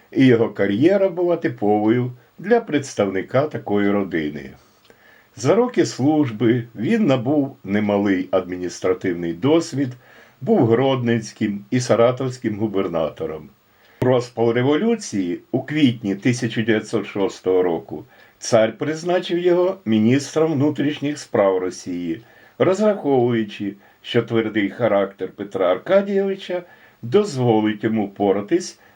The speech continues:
з революційним рухом. У липні тисяча дев'ятсот шостого року Столипін обійняв посаду голови Ради міністрів імперії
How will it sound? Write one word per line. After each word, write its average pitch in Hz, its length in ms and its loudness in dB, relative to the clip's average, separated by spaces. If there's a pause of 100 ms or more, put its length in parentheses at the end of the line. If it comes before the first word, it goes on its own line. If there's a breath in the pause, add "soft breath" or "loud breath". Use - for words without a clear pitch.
з 101 100 -10
революційним 110 880 0
рухом. 82 500 -4 (1120 soft breath)
У 208 140 4
липні 147 520 2
тисяча 135 500 -2
дев'ятсот 92 440 -2
шостого 113 560 -2
року 156 440 -2 (300 loud breath)
Столипін 113 720 0
обійняв 165 480 0
посаду 156 600 0 (260 soft breath)
голови 117 440 2
Ради 165 300 2
міністрів 117 800 -2
імперії 82 720 -2